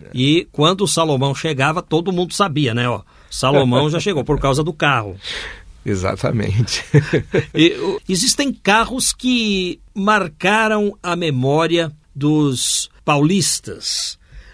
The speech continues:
Speaker 2: Eu falo em especial de um Chevrolet Bel Air, ano cinquenta e um. Meu pai teve um carro desses.
Speaker 1: Sim.
Speaker 2: É um carro de muitas recordações.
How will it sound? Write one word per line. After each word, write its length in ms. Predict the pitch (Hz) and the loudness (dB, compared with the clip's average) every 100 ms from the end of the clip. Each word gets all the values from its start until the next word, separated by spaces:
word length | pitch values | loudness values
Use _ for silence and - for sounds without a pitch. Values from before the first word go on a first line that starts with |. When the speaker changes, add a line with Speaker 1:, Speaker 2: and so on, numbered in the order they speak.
| - | -2
Speaker 2:
Eu 760 | 160 185 180 175 160 151 151 - | 2 4 2 2 2 -2 -4 -10
falo 420 | - 160 165 165 | -4 0 2 0
em 120 | 160 | -2
especial 600 | 147 - 156 147 156 175 | -2 -2 -4 -2 -2 -2
de 120 | 185 | -2
um 240 | 190 170 143 | -6 -6 -6
Chevrolet 720 | - 143 123 139 143 170 151 - _ - | -4 -4 -2 0 0 0 -2 -8 _ -8
Bel 340 | 120 151 156 | 0 2 4
Air, 280 | 175 170 120 - - _ - | 4 4 0 -8 -20 _ 0
ano 420 | 147 175 170 165 - | 2 4 2 -2 -6
cinquenta 680 | - - 165 147 160 170 160 | -8 -2 -2 0 0 0 0
e 60 | |
um. 100 | 160 | 0
Meu 160 | 180 165 | 0 0
pai 180 | 160 170 | 0 -2
teve 260 | 156 170 | -2 -4
um 120 | 180 151 | -4 -4
carro 340 | 147 143 151 | -2 -2 -2
desses. 800 | 131 135 127 - - - - - | -4 -2 -2 -6 -12 -14 -14 -14
Speaker 1:
Sim. 320 | - 98 92 95 | -14 -14 -12 -4
Speaker 2:
É 320 | 117 143 156 | 0 2 0
um 180 | 151 139 | 0 -2
carro 300 | 143 156 170 | -2 -2 -2
de 100 | 160 | -2
muitas 560 | 139 143 185 - 175 | -2 0 -2 -2 -6
recordações. 1080 | 143 170 151 160 160 135 - 135 147 117 - | -4 -6 -4 -2 -2 -4 -4 -4 -4 -6 -12